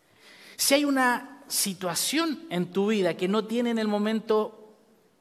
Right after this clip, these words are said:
claridad, ni siquiera sabes qué pedirle a Dios, oremos juntos en el Espíritu en esta tarde.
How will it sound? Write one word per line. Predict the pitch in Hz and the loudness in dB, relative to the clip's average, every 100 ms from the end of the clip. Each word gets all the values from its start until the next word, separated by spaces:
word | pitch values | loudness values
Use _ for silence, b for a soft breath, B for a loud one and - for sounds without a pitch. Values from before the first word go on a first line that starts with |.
| - - | -20 -10
claridad, | 170 175 240 | -8 2 2
ni | 220 | 2
siquiera | 202 226 214 | 2 0 2
sabes | 226 220 - | 0 -2 -4
qué | - 240 | -2 4
pedirle | 233 214 220 196 | 6 4 2 0
a | 196 | 0
Dios, | 220 160 - - - - _ _ _ _ _ _ _ _ _ b b b b _ | 0 -2 -10 -18 -20 -20 _ _ _ _ _ _ _ _ _ b b b b _
oremos | 160 202 190 135 - | -6 -4 -4 -6 -12
juntos | - 220 220 - 147 - - | -8 -4 -4 -6 -12 -14 -12
en | 143 | -12
el | 143 | -12
Espíritu | - - 170 143 143 | -16 -12 -10 -10 -16
en | 135 | -16
esta | - - | -18 -16
tarde. | - - | -16 -16